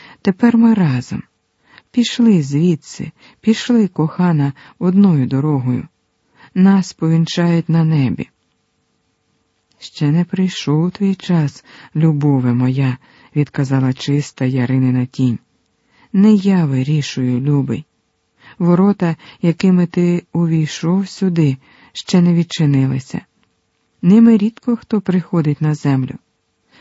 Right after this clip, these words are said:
Ти спокута цього краю. Ти не дав померти духові народу, але не порятував його. Порятує той, хто успадкує твоє ім'я».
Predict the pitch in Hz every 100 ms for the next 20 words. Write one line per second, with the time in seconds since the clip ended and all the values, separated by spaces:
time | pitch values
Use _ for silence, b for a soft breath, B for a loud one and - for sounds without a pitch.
0 | b b - 165 175 180 - 165 156 -
1 | 147 - 160 - 151 143 - 135 131 -
2 | - _ _ _ B B B B - 240
3 | 240 208 226 - 202 190 208 196 196 156
4 | 151 208 - 214 208 202 180 165 143 139
5 | 135 B B B 156 151 160 165 165 165
6 | 165 160 - 139 135 156 175 175 143 139
7 | - _ _ _ _ _ _ _ _ -
8 | 156 151 - 156 143 - 143 185 208 B
9 | B B - - 160 202 202 - 202 -
10 | - 139 156 175 175 139 127 123 123 123
11 | 123 113 -